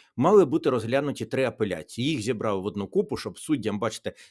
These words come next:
зайвий раз не збиратися, хоча кожна мала давним-давно вже бути розглянута. Одна апеляція — це апеляція на незаконне продовження слідчих дій. Перша апеляція.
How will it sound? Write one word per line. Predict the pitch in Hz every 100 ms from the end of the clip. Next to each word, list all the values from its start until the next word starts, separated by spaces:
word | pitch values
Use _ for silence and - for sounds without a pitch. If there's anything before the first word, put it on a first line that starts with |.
| -
зайвий | 110 123 120
раз | 104 92
не | 104
збиратися, | 95 127 170 - 120
хоча | 110 104
кожна | - 165 131
мала | 117 123 110
давним-давно | 120 143 190 120 117 156
вже | 107
бути | 98 -
розглянута. | 110 104 82 67 - - - _ _ _ _ _ _ -
Одна | 160 143
апеляція — | 98 107 90 80 - 82 64
це | - - 147 110 - _ -
апеляція | 147 165 156 113 - 110 107 110
на | 127 127 113 107 - _ _ _ _ _ 117
незаконне | 143 151 165 160 165 170 170 165
продовження | 165 135 110 139 120 143 147
слідчих | 143 110 120 117 123 104
дій. | 101 95 -
Перша | 113 - 95
апеляція. | 87 95 85 73 - 69